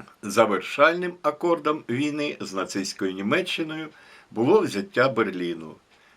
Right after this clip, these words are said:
За проведення берлінської операції сто вісім українців отримали звання Героя Радянського Союзу,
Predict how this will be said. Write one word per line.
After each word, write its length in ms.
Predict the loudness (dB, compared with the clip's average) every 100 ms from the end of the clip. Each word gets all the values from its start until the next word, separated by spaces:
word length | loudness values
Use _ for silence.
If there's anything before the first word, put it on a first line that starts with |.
| -8
За 220 | 2 2
проведення 640 | 4 4 6 4 2 -2
берлінської 680 | -2 -2 0 -2 -4 -2 -2
операції 720 | 0 0 2 0 -4 -4 -4
сто 340 | -4 -2 0 0
вісім 400 | 0 -2 -4 -6
українців 800 | -8 -2 0 2 0 -2 0 0 0
отримали 640 | -4 0 0 2 -2 -2
звання 500 | -4 -2 0 2 0 -2 -20 -20 -12
Героя 420 | 2 4 6 4 4
Радянського 560 | 4 4 2 -2 -6
Союзу, 640 | -4 -2 -2 -2 -4 -8